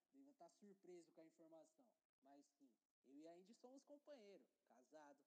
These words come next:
graças a Deus, tá ligado, né? <laughs> Naturalmente, como duas pessoas que dividem a vida junto, a gente também se potencializa em nossas artes, né?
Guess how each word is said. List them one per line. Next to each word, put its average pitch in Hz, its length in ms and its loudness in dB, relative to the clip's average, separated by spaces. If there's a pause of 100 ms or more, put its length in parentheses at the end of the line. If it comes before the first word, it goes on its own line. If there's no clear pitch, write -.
(180)
graças 151 640 -12
a 175 80 0
Deus, 185 340 -2 (560)
tá 147 80 -10
ligado, 156 560 0
né? 165 180 -8 (160)
<laughs> - 220 -14 (540)
Naturalmente, 226 720 -2
como 190 180 -8
duas 214 200 -4
pessoas 190 360 -6
que 190 120 -10
dividem 165 380 -2
a 147 80 0
vida 147 300 -2
junto, 160 480 -4 (300)
a 156 80 -6
gente 233 260 -8
também 240 240 -4
se - 100 -10
potencializa 196 720 -4
em 202 60 -10
nossas 202 420 -6
artes, 175 340 -2
né? 180 140 -10